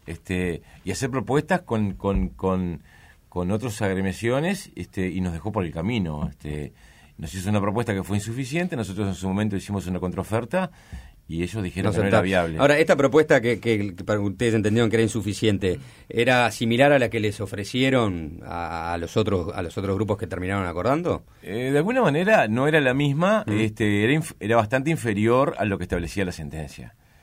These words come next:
Speaker 1: Este, en consecuencia, la Asamblea General en su momento decidió que era una propuesta que no era viable, que no era aceptable, y bueno, este, quedó por el camino.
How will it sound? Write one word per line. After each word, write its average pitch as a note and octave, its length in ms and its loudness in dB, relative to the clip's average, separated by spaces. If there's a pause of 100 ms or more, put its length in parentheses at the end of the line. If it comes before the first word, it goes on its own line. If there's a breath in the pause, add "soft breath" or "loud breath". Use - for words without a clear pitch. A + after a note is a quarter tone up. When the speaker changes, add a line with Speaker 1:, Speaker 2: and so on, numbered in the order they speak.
(180 soft breath)
Speaker 1:
Este, D#2+ 480 -6
en D2 80 -8
consecuencia, G2+ 720 -2
la G2+ 80 4
Asamblea E2 380 -4
General F2+ 440 0
en E2+ 60 -4
su - 120 -10
momento G2 560 -2
decidió D#2 480 -6
que D2+ 140 -10
era D#2+ 120 -6
una D#2+ 180 -8 (140)
propuesta D#2 360 -12
que D2 140 -10
no D2+ 120 -8
era E2 220 -4
viable, F2 320 0
que D2+ 80 -8
no D2+ 60 -8
era D#2+ 80 -6
aceptable, F2+ 600 -2 (720 soft breath)
y C#2+ 60 -18
bueno, D2 340 -4
este, - 220 -16
quedó D#2 220 -8
por F#2+ 120 -4
el D#2+ 80 -6
camino. C#2+ 500 -10